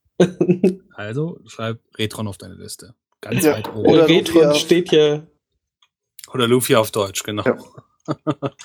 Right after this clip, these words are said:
Speaker 2: Was kostet Lufia denn gerade mal auf eBay? Super Nintendo Lufia, elf Euro, noch fünfzehn Stunden.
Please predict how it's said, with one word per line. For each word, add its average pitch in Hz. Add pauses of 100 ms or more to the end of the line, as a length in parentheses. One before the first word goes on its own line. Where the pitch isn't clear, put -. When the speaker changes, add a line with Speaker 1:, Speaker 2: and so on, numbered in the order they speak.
(580)
Speaker 2:
Was 113
kostet 127
Lufia 120
denn 110
gerade 104
mal 107
auf 104
eBay? 101 (340)
Super 160
Nintendo 135
Lufia, 117
elf 143
Euro, 104
noch 107
fünfzehn 127
Stunden. 107